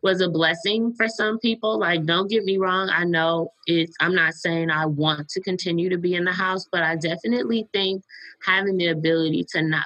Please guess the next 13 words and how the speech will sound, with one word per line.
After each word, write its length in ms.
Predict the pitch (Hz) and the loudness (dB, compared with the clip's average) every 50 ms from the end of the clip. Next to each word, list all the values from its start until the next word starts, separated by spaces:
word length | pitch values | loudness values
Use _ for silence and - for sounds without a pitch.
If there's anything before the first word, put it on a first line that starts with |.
| - - | -2 0
for 140 | 196 180 165 | 0 2 2
me, 320 | 160 170 185 208 202 185 160 | 4 4 4 4 2 2 0
because 340 | 160 156 - 196 175 160 165 | 0 -2 0 0 0 2 2
I 180 | 151 147 151 - - | 2 2 0 -2 0
am 220 | 165 170 170 170 175 | 0 2 2 2 0
so 220 | - 165 151 156 | 0 0 0 2
busy, 400 | 156 147 165 165 165 190 214 226 | 2 2 2 2 2 2 0 0
like 240 | 214 175 165 170 165 - | 0 2 0 0 0 0
you 100 | 170 170 | 0 2
mentioned, 560 | 160 156 156 170 170 - 214 214 226 240 240 - _ - - - - - _ - | 2 2 2 0 -2 -2 -2 0 0 -2 -4 -6 _ -20 -18 -18 -18 -8 _ 2
it 100 | 190 196 | 4 4
was 180 | 196 190 170 | 4 4 2
the 180 | 156 165 165 | 2 2 0